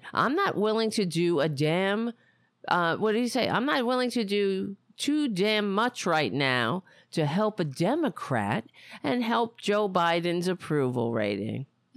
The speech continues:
That's how you, that's how you work. You see, these are not serious people. They are not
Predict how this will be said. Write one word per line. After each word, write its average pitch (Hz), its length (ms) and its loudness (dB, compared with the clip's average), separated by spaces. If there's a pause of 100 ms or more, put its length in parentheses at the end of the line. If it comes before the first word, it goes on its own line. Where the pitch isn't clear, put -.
(640)
That's 220 220 -2
how 247 140 0
you, 226 400 -4 (160)
that's 202 180 -2
how 247 60 0
you 226 180 0
work. - 640 -2 (880)
You 240 100 -2
see, 262 320 0 (100)
these 262 480 2
are 269 140 2
not 202 560 0 (1160)
serious 180 640 0
people. 139 520 -2 (500)
They 196 440 0
are 190 200 0
not 175 480 0